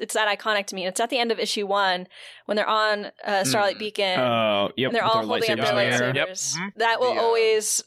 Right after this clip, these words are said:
Speaker 1: leave, like, a, a very strong impression on me. I always try to get it into as many videos as I can 'cause it's, it's beautiful.
Speaker 3: It's crazy that, like, his art is still able to stand out when, like,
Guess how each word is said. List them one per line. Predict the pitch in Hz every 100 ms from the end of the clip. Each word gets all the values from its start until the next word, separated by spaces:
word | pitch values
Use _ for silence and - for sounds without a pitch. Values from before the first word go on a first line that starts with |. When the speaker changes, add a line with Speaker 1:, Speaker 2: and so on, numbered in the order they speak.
| - -
Speaker 1:
leave, | 226 214 208 196 -
like, | 190
a, | 185 -
a |
very | 196 202 196
strong | - 214 196
impression | 190 190 190 -
on | 185 185
me. | 185 190 - - -
I | 220
always | 214 220
try | - 214
to | 202
get | 202
it | 185
into | 196 196
as | 185 170 196
many | 196 196
videos | 190 190 190
as | 190
I | 180
can | 175 180 -
'cause | -
it's, | 170 - -
it's | - - - - -
beautiful. | 208 190 - - - _ _ _ _ _ _ - _ _ _ _ _ -
Speaker 3:
It's | 117 -
crazy | - 160 202
that, | 165 139
like, | 113 104
his | 131 113 -
art | 110 113 110
is | 110 110
still | - 123 113
able | 110 110 110
to | 110
stand | - 104 101
out | 92 92 92 -
when, | 101 98 98
like, | 98 85 -